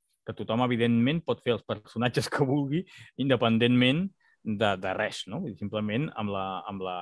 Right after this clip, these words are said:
intensitat i les ganes de voler fer, doncs, aquell personatge, no? I això està, està molt bé i tant de bo que passés més, no? Bueno, jo us volia clavar l'últim rotllo, em, perquè estem a punt d'entrar a la dansa metropolitana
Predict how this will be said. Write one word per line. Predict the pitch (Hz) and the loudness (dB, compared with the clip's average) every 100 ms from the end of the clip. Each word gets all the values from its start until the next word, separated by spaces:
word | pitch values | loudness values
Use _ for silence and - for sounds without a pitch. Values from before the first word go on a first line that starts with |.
| 92 | -10
intensitat | 95 101 101 - 107 120 | -8 -8 -6 -6 -2 0
i | 143 | 2
les | 110 101 | 0 2
ganes | 107 143 | 0 0
de | 123 95 | 0 -4
voler | 98 98 104 | -4 -6 -4
fer, | 110 107 139 - _ _ | -2 0 -2 -6 _ _
doncs, | 117 104 | -10 -8
aquell | 92 | -6
personatge, | 101 92 90 110 92 | -6 -6 -6 -8 -8
no? | 98 220 - - - _ _ | -10 -12 -14 -20 -20 _ _
I | 95 | -12
això | - 95 | -8 -10
està, | - 117 104 90 85 | -6 -4 -4 -6 -10
està | - 110 | -4 0
molt | 110 107 | 0 2
bé | 120 143 | 2 2
i | 127 | 0
tant | 110 113 | 2 2
de | |
bo | 107 104 | 2 0
que | 139 | -2
passés | 117 - 90 98 | -2 -4 -8 -6
més, | 95 - | -6 -8
no? | - 156 _ _ _ - | -14 -18 _ _ _ 2
Bueno, | 165 | 6
jo | 165 | 6
us | 175 | 8
volia | 220 | 6
clavar | 202 180 175 | 6 6 6
l'últim | 175 175 151 | 6 2 0
rotllo, | 139 160 165 147 220 277 - | 2 2 2 2 0 -2 0
em, | 139 139 139 131 127 | 4 6 6 4 2
perquè | 143 135 | 2 2
estem | 151 190 | 0 0
a | |
punt | 180 190 | 4 6
d'entrar | 165 156 156 | 6 6 6
a | 156 | 8
la | 147 | 8
dansa | 165 165 165 | 6 6 4
metropolitana | 143 139 127 127 123 143 151 165 | 2 0 0 0 2 2 2 -2